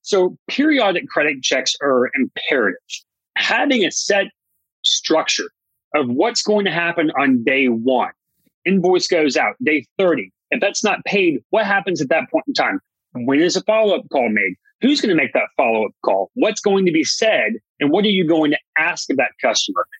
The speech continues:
What's gonna happen at day sixty and, and so on, right? And then by day ninety, if your terms are net thirty and you're at day ninety, that's clearly not what you signed up for. That's clearly not what you agreed to with that customer and expected to happen at that point in time. So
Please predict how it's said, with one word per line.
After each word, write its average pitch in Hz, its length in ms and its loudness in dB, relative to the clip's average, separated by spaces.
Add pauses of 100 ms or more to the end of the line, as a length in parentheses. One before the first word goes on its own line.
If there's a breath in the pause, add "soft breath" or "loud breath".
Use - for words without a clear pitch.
(220)
What's 214 200 -2
gonna 226 200 2
happen 202 240 0
at 135 140 -4
day 143 160 2
sixty 220 640 -2
and, 147 160 2
and 151 160 0
so 196 320 2
on, 92 220 -4
right? 135 240 0 (280)
And 202 100 0
then 220 100 2
by 214 140 2
day 226 160 0
ninety, 214 460 0 (280)
if - 120 -4
your 285 140 2
terms 254 340 0
are 170 60 2
net 175 200 -2 (140)
thirty 190 300 2
and 139 80 -2
you're 202 140 2
at 127 180 -2
day 156 180 2
ninety, 143 520 0 (480)
that's 226 200 0
clearly 262 540 0
not 160 260 0
what 160 180 0
you 165 80 0
signed 151 380 2
up 190 180 -2
for. - 200 2
That's - 160 -2
clearly 233 340 0
not 175 220 2
what 170 180 0
you 170 120 4
agreed 147 360 0
to 175 80 0
with 147 120 2
that 131 220 0
customer 226 320 0
and 147 100 2
expected - 460 -2
to 127 60 0
happen 196 420 -2
at 202 120 -12
that 120 200 2
point 127 180 0 (120)
in 220 60 2
time. 185 180 -2
So 180 260 2